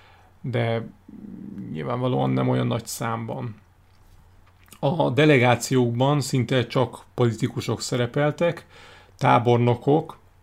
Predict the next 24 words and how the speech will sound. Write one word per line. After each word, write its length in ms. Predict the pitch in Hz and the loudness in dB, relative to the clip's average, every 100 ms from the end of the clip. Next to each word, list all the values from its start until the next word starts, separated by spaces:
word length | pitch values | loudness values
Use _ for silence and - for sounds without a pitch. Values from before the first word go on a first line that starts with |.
| _ _ - - - | _ _ -20 -20 -8
vagy 340 | 143 123 123 | -2 2 4
magasabb 540 | 113 123 117 - 127 110 | 6 6 6 4 2 4
beosztású 580 | 120 113 - 127 - 123 | 2 2 -2 -4 -4 -4
katonák 540 | 127 - 120 117 - | -4 -2 -2 -2 -2
nem, 320 | 123 147 151 147 - - | -2 0 0 -4 -16 -12
mivel 300 | - 127 127 | -2 0 2
úgy 200 | 131 135 | 2 2
voltak, 540 | 113 120 117 117 147 139 | 4 4 2 2 0 -2
hogy 400 | - 131 127 - | -2 0 0 -2
őket 300 | 143 127 123 | -4 -2 -4
valószínűleg 560 | 123 127 123 - 127 120 | -2 0 0 -2 -4 -2
úgy 120 | 131 | 0
is 120 | 127 | 0
befolyásolta 1120 | 113 120 - 131 123 120 - 123 117 - 123 117 | 0 -2 -2 -2 0 -2 -2 -2 -2 -2 0 0
a 60 | |
fogadó 540 | - 127 123 117 117 117 | -2 0 0 0 0 0
ország 440 | 113 - 123 123 | 0 -2 -4 -4
helyzete, 760 | - 123 120 131 - 160 160 - - - - - - | -4 -4 -2 -4 -2 -2 -2 -8 -20 -20 -20 -14 -4
így 200 | 127 123 | -2 0
az 140 | 113 | 0
első 580 | 131 123 - 127 120 123 | 0 0 0 2 2 0
részben 680 | 127 127 110 120 123 117 113 - | 0 0 0 -2 0 -2 -4 -4
említett 600 | 135 120 117 123 120 147 | 0 0 0 -2 -4 -6
Bentholz 960 | 127 131 117 - 123 120 - - | -2 -2 -2 -2 0 -2 -4 -14